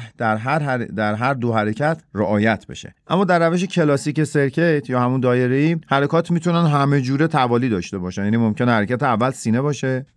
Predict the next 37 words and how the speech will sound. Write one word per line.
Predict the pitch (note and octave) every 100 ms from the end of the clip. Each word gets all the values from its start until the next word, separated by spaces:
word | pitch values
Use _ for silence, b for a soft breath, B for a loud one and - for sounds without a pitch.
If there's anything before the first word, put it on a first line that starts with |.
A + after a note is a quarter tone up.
| -
دومی | A#2 G#2+ A2+ B2+
بیاد | C3+ A#2+
برای | G#2+ A#2
عضلات | G#2 G#2 B2
پشت | A2+ A2 -
سرشونه، | G2 G2+ F#2 G2 G#2 A2+ B2 -
سومی | - A#2 G2 G#2 B2
بره | B2 B2
مثلاً | A2 F#2+ G2+ A2+
برای | G2+ G#2
عضلات | F#2+ F#2+ A2+
پا، | B2+ - A2 A2+ A#2
چهارمی | - A#2 G2 G2+ A2+
بیاد | A#2+ A#2+
برای | A2 G#2
عضلات | G#2+ F#2+ F#2+ G#2
کور | B2+ - A#2+ B2+
و | A#2+
الی | B2+ A#2 G#2
آخر. | F2 - - _ _ -
اما | C3 E3
در | D#3
پی | - C3 B2+
اچ | A#2+ -
اِی | D#3 E3 - -
یا | A2+ C3
همون | C3 C#3 B2+ - -
Peripheral | B2 A#2 A#2 A2 A2 G#2 -
Heart | A2 -
Action | - A2 - D3 E3 E3 -
ما | B2+ C3+
باید | B2 A#2+ C3
حرکت | - A2+ G#2+ G#2+ B2+ A#2+
تنه | F#2+ - A2 A#2+
رو | B2+
که | G2 G2
گذاشتیم | G#2 G#2 G#2 - F3